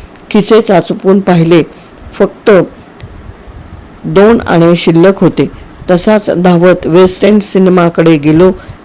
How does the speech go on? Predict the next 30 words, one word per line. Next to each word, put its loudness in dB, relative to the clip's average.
तिकिटाच्या 0
दारापाशी 0
जाऊन 2
"एक 0
दोन 4
आण्याचे 0
तिकीट -4
द्या" 2
म्हणून 2
जोराने 2
ओरडलो. 2
"दोन 2
आण्याचे 0
तिकीट -4
शिल्लक -2
नाही," 0
असे 0
आतून -2
उर्मट 0
आवाजात 0
उत्तर 0
आले. 2
हातात -2
काढलेले 2
दोन 2
आण्याचे 0
नाणे 0
तसेच -2
खिशात -2
टाकीत -2